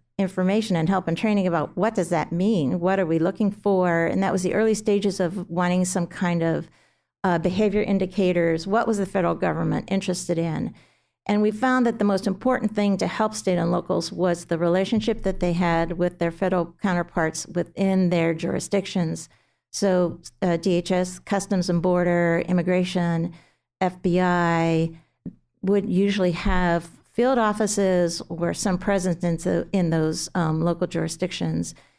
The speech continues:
And so we found that if they had healthy relationships, um, that re-,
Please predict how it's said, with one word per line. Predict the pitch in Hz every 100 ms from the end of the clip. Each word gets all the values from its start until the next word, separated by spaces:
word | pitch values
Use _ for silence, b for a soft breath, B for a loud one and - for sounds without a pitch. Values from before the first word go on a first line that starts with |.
| b b -
And | 180
so | 180 185 175
we | 202
found | 202 208 190 185
that | 180 175 - _
if | 185 -
they | 190
had | 185 175 180
healthy | 220 262 196
relationships, | 185 180 180 180 170 - 170 - - - _ _ _ _ _
um, | 190 170 170
that | 170 175 - - _ -
re-, | 202 208